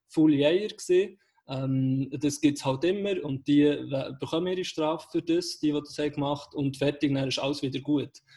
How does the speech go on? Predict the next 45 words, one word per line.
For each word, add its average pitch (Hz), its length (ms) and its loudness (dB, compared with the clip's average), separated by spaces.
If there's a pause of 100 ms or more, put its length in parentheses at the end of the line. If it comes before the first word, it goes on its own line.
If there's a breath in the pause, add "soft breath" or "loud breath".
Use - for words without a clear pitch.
(280 soft breath)
Und 143 120 4
er 185 100 6
argumentiert 143 720 4
eben, 135 240 -2
nein, 151 200 0
das 139 180 -6
sind 131 180 -2
nicht 175 260 -2
böse 160 360 2
Menschen 160 420 0
gewesen, 135 300 -2
das 139 160 -10
sind 135 100 -2
Menschen 143 380 0
wie 143 100 0
du 143 160 2
und 135 220 2
ich, 185 160 4
das - 100 -8
sind 131 160 -8
gute 180 300 4
Menschen, 165 260 -4
das - 80 -10
sind - 140 -10
Soldaten, 151 720 0
die 139 80 -4
sind 131 180 -4
auch 139 180 0
ausgewählt 160 540 -2
worden, 151 560 0
ähm, 135 420 0
und 131 200 -4
die 139 80 0
sind 139 180 -2
ausgebildet 156 460 0
worden, 156 160 0
das - 160 -10
sind, 180 260 -2
das 143 60 -12
sind 143 180 -4
gute 185 260 2
Menschen, 170 440 -2 (340 loud breath)
aber 139 160 -4
einfach 156 280 0
durch, 135 180 -2